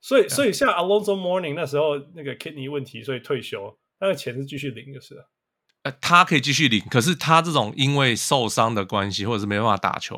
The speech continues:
Speaker 2: 的关系，那个是保险公司可以给。
Speaker 1: OK。
Speaker 2: 发钱的人不是球队发，是保险公司发。
Speaker 1: 了解，了解。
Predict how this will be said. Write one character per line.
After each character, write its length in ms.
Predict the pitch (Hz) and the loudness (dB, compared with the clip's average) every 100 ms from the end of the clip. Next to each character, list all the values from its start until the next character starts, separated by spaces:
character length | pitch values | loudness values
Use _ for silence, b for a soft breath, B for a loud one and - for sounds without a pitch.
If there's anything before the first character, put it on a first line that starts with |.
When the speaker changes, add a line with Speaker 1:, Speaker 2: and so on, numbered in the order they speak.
| - | -12
Speaker 2:
的 80 | |
关 240 | 104 - 95 | -14 -12 -12
系， 180 | 95 98 | -10 -6
那 80 | 131 | -2
个 100 | 120 | -2
是 160 | 120 110 _ - | -4 -8 _ 0
保 160 | 104 | 2
险 180 | 120 110 | 4 2
公 160 | 95 104 | -2 -8
司 160 | 101 | -8
可 120 | 92 92 | -10 -12
以 100 | 90 | -14
给。 180 | - 120 _ _ _ _ _ _ _ _ - _ _ _ _ _ _ | -18 -20 _ _ _ _ _ _ _ _ -20 _ _ _ _ _ _
Speaker 1:
OK。 180 | - 139 | -16 0
Speaker 2:
发 160 | 160 160 | 4 4
钱 200 | - 123 | 4 2
的 80 | 120 | 2
人 120 | 107 | 0
不 100 | 107 | -2
是 100 | 107 | -4
球 240 | 117 101 | -4 -2
队 220 | 98 120 98 | 0 0 0
发， 240 | 101 95 | 0 -2
是 100 | 104 | -4
保 200 | 101 98 | -4 -4
险 160 | 95 92 | -2 -6
公 180 | 95 98 | -10 -12
司 140 | 92 | -12
发。 180 | 92 - | -8 -4
Speaker 1:
了 80 | 143 | -4
解， 140 | 139 | -4
了 160 | 123 117 | -8 -10
解。 240 | 135 135 | -14 -18